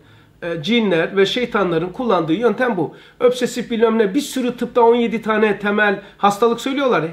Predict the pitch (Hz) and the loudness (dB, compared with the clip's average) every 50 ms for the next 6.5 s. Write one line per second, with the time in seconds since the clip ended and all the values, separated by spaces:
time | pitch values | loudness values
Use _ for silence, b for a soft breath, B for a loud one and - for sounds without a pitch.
0 | 160 196 330 381 381 - - - 220 202 196 180 185 - 254 254 262 277 311 277 | -4 0 0 0 0 0 -4 -4 -2 0 0 0 2 2 2 2 2 0 -2 -2
1 | 285 226 156 190 151 147 151 143 143 160 180 208 190 165 - - 165 147 151 151 | -2 -4 -4 -6 -8 -8 -8 -8 -8 -8 -4 -2 -2 -2 -4 -8 -12 -12 -12 -14
2 | 156 160 156 147 - _ B B B B B B B B B B - 254 277 277 | -14 -14 -16 -18 -20 _ B B B B B B B B B B 2 4 6 6
3 | 277 269 240 220 202 180 175 165 165 185 220 269 - - - _ _ _ _ _ | 6 6 6 4 4 4 2 2 2 2 0 0 -2 -14 -20 _ _ _ _ _
4 | _ _ _ _ _ _ - 208 220 277 277 269 277 269 254 254 - 262 247 220 | _ _ _ _ _ _ -4 0 2 2 2 2 2 0 0 2 2 2 2 2
5 | 202 190 190 226 277 269 - 285 302 294 294 302 294 302 294 311 311 311 294 269 | 2 2 2 0 0 0 0 0 0 2 0 2 2 2 2 0 0 2 2 2
6 | 247 214 - - - 175 175 202 233 - | 2 0 0 0 -2 -2 -2 -2 -4 -8